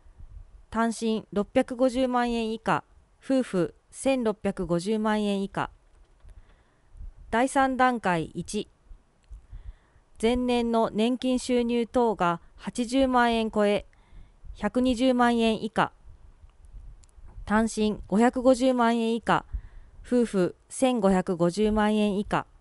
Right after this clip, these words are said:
第三段階二、前年の年金収入等が百二十万円超え、単身五百万円以下、夫婦千五百万円以下。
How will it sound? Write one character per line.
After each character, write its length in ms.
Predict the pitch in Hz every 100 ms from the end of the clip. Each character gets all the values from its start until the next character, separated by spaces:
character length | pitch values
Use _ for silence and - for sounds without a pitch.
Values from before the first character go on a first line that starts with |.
| - - - - - _ - - - - - - _ -
第 200 | 233 262
三 280 | 277 262 254
段 220 | 262 247
階 320 | 190 165 -
二、 260 | 170 196 - - - - _ _ _ - - - - - _ -
前 160 | 247
年 360 | 277 269 269 254
の 240 | 247 240 -
年 260 | 208 247
金 220 | 254 269 262
収 220 | 262 254
入 220 | 247 247
等 280 | - 233 214
が 260 | 175 160 - _ _ _
百 320 | - 208 240
二 140 | 247
十 220 | 226 262
万 240 | 247 240 240
円 220 | 233 220
超 120 | 208
え、 180 | 208 - _ - - - - - - - - - _ _ _ _
単 180 | - 233
身 380 | 226 233 226 208 - -
五 100 | -
百 240 | 220 233 269
万 260 | 262 254 240
円 220 | 240 233
以 60 |
下、 260 | 220 190 123 _ _ _ - _ _ _
夫 220 | - 247
婦 260 | 214 185 165 - -
千 300 | - 254 254
五 80 |
百 240 | 254 247 247
万 220 | 247 247
円 220 | 233 226
以 80 | 226
下。 240 | - 160